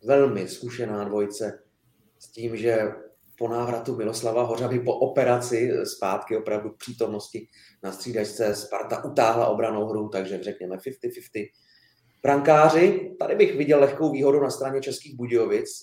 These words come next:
Hrachovina fantastický, i s tím dloubancem, který mu Modrý dopřál v posledním utkání. Pamatuju si, jak to Robert s Martinem komentovali, jak spekulovali o tom, o tom tahu, kdy stáhli Hrachovinu a pak de facto Jaroslav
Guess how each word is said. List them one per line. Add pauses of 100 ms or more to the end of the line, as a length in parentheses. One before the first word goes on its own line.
(380)
Hrachovina
fantastický, (440)
i
s
tím
dloubancem,
který
mu
Modrý
dopřál (340)
v
posledním
utkání. (180)
Pamatuju
si,
jak
to (220)
Robert
s
Martinem
komentovali,
jak
spekulovali
o
tom, (640)
o
tom
tahu,
kdy
stáhli
Hrachovinu
a
pak
de
facto
Jaroslav